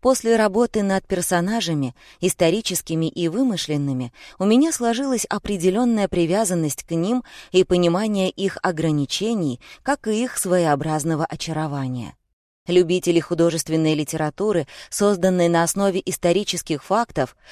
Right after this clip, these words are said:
часто хотят отделить реальность от авторского вымысла.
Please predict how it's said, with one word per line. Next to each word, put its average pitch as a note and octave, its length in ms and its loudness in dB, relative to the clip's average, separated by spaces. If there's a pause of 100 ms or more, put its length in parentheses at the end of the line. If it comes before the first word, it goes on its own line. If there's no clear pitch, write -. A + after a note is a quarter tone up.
(160)
часто D4 320 -2
хотят A3+ 380 -2 (100)
отделить G#3 580 -2
реальность A3 680 -2 (120)
от F#3+ 280 -2
авторского F3 640 -2
вымысла. D#3 640 -4